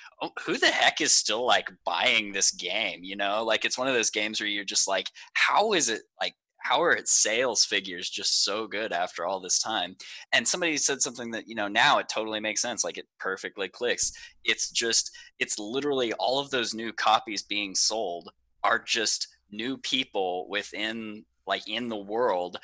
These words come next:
now reaching the age where they can buy it, essentially. Or, like, it's, it's just, there's that many people on a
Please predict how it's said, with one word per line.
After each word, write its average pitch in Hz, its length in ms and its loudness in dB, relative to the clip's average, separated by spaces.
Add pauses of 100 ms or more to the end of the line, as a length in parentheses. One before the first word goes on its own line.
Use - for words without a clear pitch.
(180)
now 110 240 6
reaching 104 760 0
the 104 260 -10
age 95 720 -2 (120)
where 101 200 2
they 104 160 4
can 95 520 -2 (260)
buy 117 240 6
it, - 220 -8 (200)
essentially. 82 540 -2
Or, 95 180 -2
like, 95 360 0
it's, 101 260 -2
it's 104 180 2
just, - 200 0
there's 98 300 0
that 113 260 4
many 113 240 -4
people 107 380 -4
on 95 180 -4
a 87 60 -6